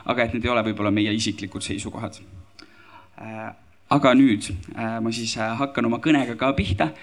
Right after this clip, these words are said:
äh, ja siis, äh, teeme selle lühikese väitluse ära. Austatud kuulajad,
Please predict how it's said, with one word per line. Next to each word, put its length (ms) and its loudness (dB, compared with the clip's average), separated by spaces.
äh, 520 -6
ja 580 0
siis, 340 -6
äh, 340 -8
teeme 220 -4
selle 180 -6
lühikese 360 -4
väitluse 360 -4
ära. 140 -8
Austatud 480 2
kuulajad, 480 2